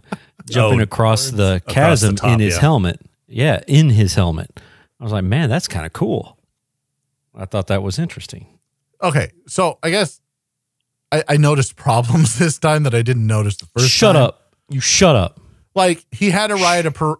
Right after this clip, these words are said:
Speaker 3: he had to ride a, a, a land piranha to get there.
Speaker 1: Right.
Speaker 3: 'Cause that was the only way to get there. But he didn't have to ride a land <laughs> piranha back.
Speaker 1: Right.
Speaker 3: 'Cause, you know,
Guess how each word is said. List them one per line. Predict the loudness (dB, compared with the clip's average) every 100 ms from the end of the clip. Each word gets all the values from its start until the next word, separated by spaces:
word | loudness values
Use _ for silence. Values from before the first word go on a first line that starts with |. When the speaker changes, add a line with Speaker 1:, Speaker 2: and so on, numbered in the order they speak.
| _ -2
Speaker 3:
he | 0
had |
to | 2
ride | 0 0
a, | -2 -4
a, | -4 -2
a | -2
land | 0 0 -2
piranha | -2 0 2 0 -2 -4
to | -6
get | -2 -2 -2
there. | -2 -4 -4 -10 _ _ -10
Speaker 1:
Right. | -4 -2
Speaker 3:
'Cause | 0
that | -2 0
was | 0
the | 2
only | 2 2
way | 0
to | 0
get | -2 -4
there. | -10 -10 _ _ _ _ _ -4
But | -4 -4 _
he | -4 -4
didn't | 0 -2 -2
have | -4 -4
to | -2
ride | 0 0 0
a |
land | -2 0 0 -2
<laughs> |
piranha | -2 0 0 0 0
back. | -4 -8 -2 0 0 -6 -12 -8
Speaker 1:
Right. | -2 -2 -2 -8 _ _ _ _ _ _ -2
Speaker 3:
'Cause, | 0 2 -2 -4
you | -2
know, | -2 -4